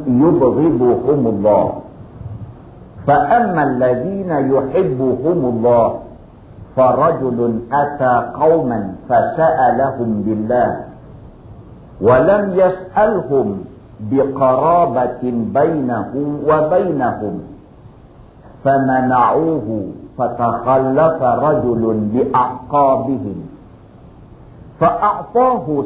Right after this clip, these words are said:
سرا، "La ya'lamu bi'atiyatihi illa Allah, wallazi a'tahu." Atau kama qala.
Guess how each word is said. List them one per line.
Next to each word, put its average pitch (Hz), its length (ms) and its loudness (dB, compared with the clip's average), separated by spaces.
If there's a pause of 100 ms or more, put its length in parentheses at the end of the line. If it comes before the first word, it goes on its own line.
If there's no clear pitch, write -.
(120)
سرا، 127 440 -2 (720)
"La 139 400 2
ya'lamu 123 840 0
bi'atiyatihi 131 1700 -2
illa 147 280 2 (120)
Allah, 107 300 2 (960)
wallazi 139 880 2
a'tahu." 113 880 -2 (800)
Atau 120 240 0
kama 95 260 -4 (140)
qala. - 200 -14